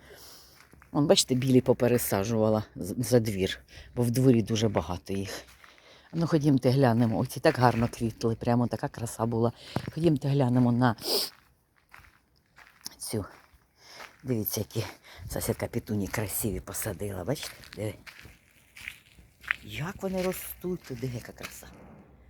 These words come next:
Прямо он в такому, ну, як воно називається оце, грампиль. Красиві. Диви, які оці. Красиві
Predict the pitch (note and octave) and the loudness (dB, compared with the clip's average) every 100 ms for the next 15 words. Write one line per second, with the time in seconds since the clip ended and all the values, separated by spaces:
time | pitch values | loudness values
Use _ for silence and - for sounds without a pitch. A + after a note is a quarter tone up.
0 | - - - _ _ - C3+ C#3+ C#3 C#3+ | -20 -20 -20 _ _ -12 -6 -4 -2 -4
1 | - B2+ - C3+ B2+ A2 - D3+ A2 G#2+ | -6 -12 -8 -6 -4 -6 -8 -8 -8 -8
2 | G#2+ F#2+ G#2 G2 F#2 - F#2 - - F#2 | -10 -10 -10 -12 -12 -16 -20 -20 -20 -20
3 | - - G2 C#3+ D#3 - G2+ F2 - - | -20 -14 -4 -4 -4 -8 -12 -12 -20 -20
4 | - - _ _ _ - C3 C3+ - G#2 | -20 -20 _ _ _ -14 -12 -10 -12 -14
5 | G2+ G#2 - _ - G#2+ A#2 - - - | -16 -18 -20 _ -14 -10 -10 -10 -16 -16
6 | - - - _ - - G2+ - - F2 | -16 -20 -20 _ -16 -16 -18 -16 -16 -12
7 | - - - _ _ _ _ _ _ _ | -12 -12 -20 _ _ _ _ _ _ _
8 | _ _ _ _ - - - - - - | _ _ _ _ -20 -20 -16 -16 -18 -20
9 | _ - A2+ - A2 G2 | _ -12 -12 -12 -18 -18